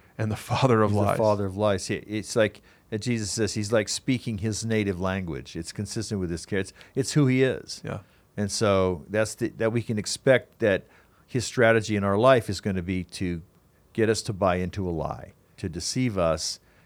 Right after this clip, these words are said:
Speaker 2: and, and, and to, in order to lead us away from, you know, the best that God has for us.
Speaker 1: In fact, Jesus there in John eight is talking to religious people
Speaker 2: Yeah.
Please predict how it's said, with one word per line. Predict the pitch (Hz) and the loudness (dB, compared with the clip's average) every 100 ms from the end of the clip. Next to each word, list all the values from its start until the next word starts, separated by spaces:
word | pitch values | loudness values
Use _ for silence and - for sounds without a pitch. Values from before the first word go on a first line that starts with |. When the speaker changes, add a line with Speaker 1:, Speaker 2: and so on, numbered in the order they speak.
| _ | _
Speaker 2:
and, | 92 92 | -8 -6
and, | - 90 90 - | -4 -4 -4 -6
and | 95 90 - | -8 -8 -6
to, | 101 92 90 - | -4 -4 -4 -6
in | 113 | -2
order | 123 | 0
to | 120 123 | 0 -2
lead | 117 127 | -2 -2
us | 117 123 | -4 -4
away | 113 131 147 | 0 0 0
from, | - 104 95 95 90 87 | -2 0 0 -2 -8 -12
you | 101 | -6
know, | 98 92 | -4 -2
the | 87 | -4
best | 82 90 - | -2 -2 -2
that | 85 | -6
God | 90 85 | -2 -2
has | 82 80 | -4 -8
for | - 82 80 | -8 -10 -10
us. | 80 - | -8 -4
Speaker 1:
In | 123 | 2
fact, | 143 135 | 6 6
Jesus | 113 151 147 139 107 | 6 2 4 2 2
there | 131 135 | 4 4
in | 120 | 4
John | 120 120 | 2 4
eight | 127 135 | 2 2
is | 113 - | 0 2
talking | 123 123 127 113 | 2 2 0 -4
to | - | -4
religious | 113 110 120 156 147 143 | 0 2 4 4 4 2
people | - 113 - 113 110 | 0 -2 2 2 4
Speaker 2:
Yeah. | 95 | 0